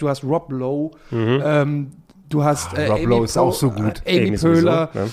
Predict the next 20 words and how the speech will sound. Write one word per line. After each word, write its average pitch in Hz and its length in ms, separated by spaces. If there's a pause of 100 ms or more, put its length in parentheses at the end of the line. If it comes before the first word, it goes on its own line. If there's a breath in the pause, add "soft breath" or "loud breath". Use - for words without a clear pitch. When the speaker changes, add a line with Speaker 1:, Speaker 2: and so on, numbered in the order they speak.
(220 loud breath)
Speaker 2:
ja. 151 360
Speaker 1:
äh, 123 60 (720)
also 147 180
du 175 60
hast 175 140
da 151 360
unglaublich, 196 840
äh, 170 140
viel 180 440
Talente, 151 640
auch 147 200
aus, 151 200
äh, - 80
Writer 156 840
von 156 200
Saturday 156 400
Night 139 320
Live 131 320
und 131 160
so. 147 160